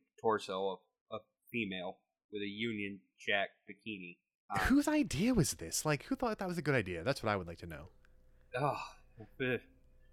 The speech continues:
Speaker 1: you ain't kidding, man. <laughs> It's the most ridiculous thing I've ever seen.
Speaker 2: In,
Speaker 1: <laughs>
Speaker 2: in, in tangentially related news,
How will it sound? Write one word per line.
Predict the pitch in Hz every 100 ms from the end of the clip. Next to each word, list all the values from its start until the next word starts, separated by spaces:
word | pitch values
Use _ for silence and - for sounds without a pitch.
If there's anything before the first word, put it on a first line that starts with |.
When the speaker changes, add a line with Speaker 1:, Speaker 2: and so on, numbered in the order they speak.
| - - -
Speaker 1:
you | 113 135
ain't | 131 107
kidding, | 135 110
man. | 92 87 87 - - - -
<laughs> | 123 -
It's | 165 - - - -
the | 165
most | 165 160 143
ridiculous | 139 - 175 - 165 147 - -
thing | 143 143
I've | 131
ever | 127 123 120
seen. | - 117 113 110 - - - -
Speaker 2:
In, | 147 - 233
Speaker 1:
<laughs> | 170
Speaker 2:
in, | 202 392 330
in | 185
tangentially | - - 175 156 147 202 277 165
related | 123 113 113 107
news, | 98 107 113 123 120